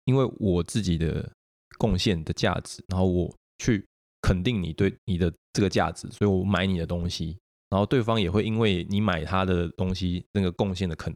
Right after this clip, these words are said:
定，他也会有这种感谢之情。其实就那种一来一往的感觉，诶，其实跟，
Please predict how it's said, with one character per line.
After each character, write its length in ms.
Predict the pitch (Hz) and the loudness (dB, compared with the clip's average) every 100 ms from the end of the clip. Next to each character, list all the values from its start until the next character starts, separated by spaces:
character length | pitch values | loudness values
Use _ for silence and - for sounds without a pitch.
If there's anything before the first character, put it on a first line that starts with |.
| - | -4
定， 160 | 92 - _ _ _ | -4 -6 _ _ _
他 120 | - | 0
也 80 | 101 | 2
会 140 | 95 | 4
有 60 | 87 | 2
这 60 | 80 | 2
种 200 | 87 80 | -2 -2
感 180 | 82 | -4
谢 240 | 78 104 85 | -2 0 0
之 200 | 85 82 | -2 -6
情。 180 | - - _ _ _ _ - | -8 -14 _ _ _ _ -4
其 80 | 123 | 0
实 40 | |
就 140 | 156 | 2
那 100 | 165 | 2
种 100 | 101 - | 0 0
一 100 | 160 | 2
来 140 | 104 | 4
一 100 | 139 | 4
往 120 | 107 87 | 2 2
的 60 | |
感 180 | 90 85 | 0 0
觉， 140 | 80 82 | 2 2
诶， 200 | 107 147 | 2 0
其 180 | - | 0
实 120 | 90 90 | 2 2
跟， 360 | 98 98 107 | 2 2 0